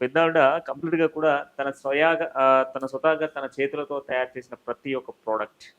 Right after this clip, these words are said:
ఇక్కడ మనకు కనపడతా ఉంది. So ఇక్కడ మనం నా బ్యాక్‌గ్రౌండ్‌లో చూసినవన్నీ కూడా తన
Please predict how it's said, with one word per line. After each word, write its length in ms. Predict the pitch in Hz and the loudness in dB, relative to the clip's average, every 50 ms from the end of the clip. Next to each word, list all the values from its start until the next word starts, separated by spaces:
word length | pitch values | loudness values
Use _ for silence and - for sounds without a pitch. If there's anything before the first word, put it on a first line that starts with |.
| _ _ _ _ _ _ _ | _ _ _ _ _ _ _
ఇక్కడ 140 | _ 131 120 | _ -4 -2
మనకు 200 | 117 113 113 104 | -2 -2 -2 -4
కనపడతా 400 | 110 110 107 117 113 - - 117 | -6 -6 -6 -6 -6 -6 -6 -6
ఉంది. 240 | 117 120 131 156 190 _ _ _ _ _ _ - - _ | -6 -6 -8 -12 -16 _ _ _ _ _ _ -20 -20 _
So 140 | _ - 127 | _ -4 -2
ఇక్కడ 200 | 127 123 127 131 | 0 0 0 0
మనం 160 | 131 127 123 | -2 -2 -4
నా 80 | 123 120 | -4 -4
బ్యాక్‌గ్రౌండ్‌లో 540 | 113 117 123 135 139 143 160 160 156 151 147 - 147 | -2 0 0 0 0 0 -2 -2 -2 -4 -6 -6 -10
చూసినవన్నీ 520 | 135 - 147 139 131 127 139 156 175 180 | -8 -8 -6 -6 -4 -4 -4 -2 -2 0
కూడా 160 | 160 160 151 | 2 2 2
తన 200 | - - 135 135 | 0 0 -4 -4